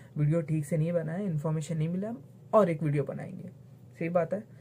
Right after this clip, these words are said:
but comment ये मत करना कि यार information के नाम पे कुछ भी बता रहा है। मैंने कुछ भी नहीं बताया, मैंने पहले research किया है, फिर सब कुछ, हाँ, फिर सब कुछ लिखा है, उसके बाद मैंने आपको बताया, ओके।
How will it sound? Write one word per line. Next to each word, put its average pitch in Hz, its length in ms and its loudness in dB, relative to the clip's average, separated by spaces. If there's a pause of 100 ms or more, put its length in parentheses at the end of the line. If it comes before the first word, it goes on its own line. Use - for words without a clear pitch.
(720)
but - 280 -14
comment 208 320 4
ये 208 100 6
मत 208 200 2
करना 180 280 4
कि 175 200 0
यार 175 180 6 (280)
information 175 580 2
के 175 80 2
नाम 156 180 0
पे 165 100 0
कुछ 160 160 -4
भी 156 100 -4
बता - 240 -4
रहा 147 80 0
है। 156 60 -2
मैंने 170 180 0
कुछ 151 200 0
भी 165 120 4
नहीं 170 120 0
बताया, 156 300 -2
मैंने 156 220 0
पहले 151 380 6
research 147 440 0
किया 160 220 2
है, 170 60 6
फिर 165 180 -2
सब 147 220 -6
कुछ, 147 300 -8 (440)
हाँ, 147 180 -2 (160)
फिर 160 100 -2
सब 147 200 -2
कुछ 185 220 -4
लिखा 151 340 0
है, 208 100 -4
उसके 170 320 -6
बाद 156 220 2
मैंने 151 200 0
आपको 139 260 -2
बताया, - 340 -2 (840)
ओके। - 500 -6